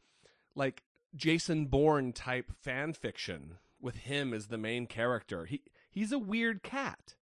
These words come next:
He, he's not a normal dude. So let's reserve judgment. We'll fucking find out sooner or later what's going on. There, there's no need to become some kind of a fucking expert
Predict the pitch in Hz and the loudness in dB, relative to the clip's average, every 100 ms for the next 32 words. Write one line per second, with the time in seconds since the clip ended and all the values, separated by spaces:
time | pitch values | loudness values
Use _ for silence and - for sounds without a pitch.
0 | - 151 160 151 190 196 202 214 151 139 | -14 -12 -8 -6 -2 0 2 4 4 6
1 | 147 135 120 127 131 78 - - - - | 6 4 2 0 -2 -4 -12 -20 -20 -20
2 | - _ - 143 160 214 - 226 151 156 | -20 _ -4 0 2 0 -2 -2 2 4
3 | 185 143 127 120 131 131 101 - 135 151 | 4 4 2 2 -2 -4 -8 -2 -2 -2
4 | 139 139 139 127 110 110 - _ _ - | -4 -2 0 2 2 -2 -6 _ _ -4
5 | - 156 180 190 214 233 139 117 113 - | 4 6 8 6 6 4 4 2 0 0
6 | 135 131 143 135 104 101 - - - - | 0 4 6 6 4 0 -6 -20 -20 -16
7 | - 127 131 - 139 123 156 170 190 190 | 2 4 4 4 2 4 8 8 8 6
8 | 170 143 131 123 147 131 120 - 135 139 | 4 4 2 2 2 2 0 -2 -4 -2
9 | 131 117 104 131 123 120 _ 151 - - | -4 -4 -4 -4 -4 -8 _ -6 -6 -6
10 | 98 90 | -4 -4